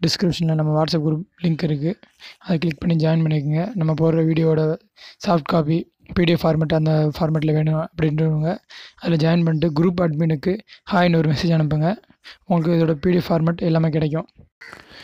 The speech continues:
வீடியோ ஸ்டார்ட் பண்ணுறதுக்கு முன்னாடி, இ பியில் பயன்படுத்துகிற சில பொன்மொழிகள் இருக்குது, அது என்னென்னு பார்த்துட்டு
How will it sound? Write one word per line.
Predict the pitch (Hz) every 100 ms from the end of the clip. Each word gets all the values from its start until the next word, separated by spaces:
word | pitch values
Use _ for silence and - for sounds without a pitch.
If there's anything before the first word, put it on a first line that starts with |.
| - -
வீடியோ | 202 196
ஸ்டார்ட் | 196 160
பண்ணுறதுக்கு | 170 170 156
முன்னாடி, | 160 175
இ | 180 185
பியில் | 180 180 165
பயன்படுத்துகிற | 165 160 156 165 - _ -
சில | - 175
பொன்மொழிகள் | 165 185 190 170 156 190 - _ - _ -
இருக்குது, | 170 170 175
அது | 165 165
என்னென்னு | 170 190 180 160
பார்த்துட்டு | 160 160 151